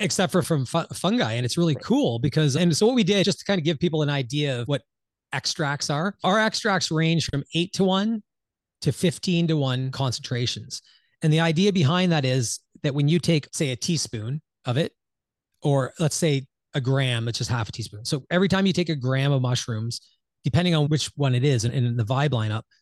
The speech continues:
Speaker 1: you're getting somewhere between eight grams and fifteen grams of whole mushroom. So for people that don't like to eat mushrooms, you don't wanna eat button mushrooms, or they don't wanna eat any sort of mushroom in general, fu-, fungi, it's a great way to get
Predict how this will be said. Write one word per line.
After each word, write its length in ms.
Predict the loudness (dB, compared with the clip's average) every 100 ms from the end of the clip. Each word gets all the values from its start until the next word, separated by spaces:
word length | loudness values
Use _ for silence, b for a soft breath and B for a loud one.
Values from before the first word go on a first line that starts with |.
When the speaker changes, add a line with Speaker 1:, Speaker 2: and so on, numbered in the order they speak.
| b b
Speaker 1:
you're 140 | 0 4
getting 300 | 4 2 0
somewhere 360 | 0 2 2
between 460 | 0 -2 0 0 -2 -4
eight 220 | -4 -2
grams 640 | -2 0 0 0 -2 -4 -8 -8
and 120 | -8
fifteen 600 | -4 -4 -4 -2 2 2
grams 580 | 2 0 -4 -6 -8 -10 -12 _ _ _ _ -4
of 240 | -2 -2
whole 320 | -4 0 0
mushroom. 460 | -2 -6 -10 -14 -20 _ _ _ _ _
So 120 | 0
for 100 | 2
people 220 | 2 4
that 120 | 2 2
don't 180 | 2
like 140 | 2 0
to 80 | -2
eat 280 | -4 -2
mushrooms, 520 | -2 -2 0 0 2 0
you 60 |
don't 80 | -2
wanna 140 | -2
eat 120 | -4 -4
button 180 | -6 -6
mushrooms, 600 | -6 -6 -4 -2 -2 -2
or 40 |
they 100 | -2
don't 160 | -2 -2
wanna 160 | -2
eat 260 | -2 -4 -4
any 120 | 0 2
sort 120 | 2
of 60 |
mushroom 320 | 2 2 0 -2
in 80 |
general, 400 | -2 -4 -4 -6 -8
fu-, 120 | -10 -8
fungi, 280 | -4 0 0
it's 160 | 0
a 20 | -2
great 260 | -2 -2
way 100 | 0
to 60 | -2
get 160 | -2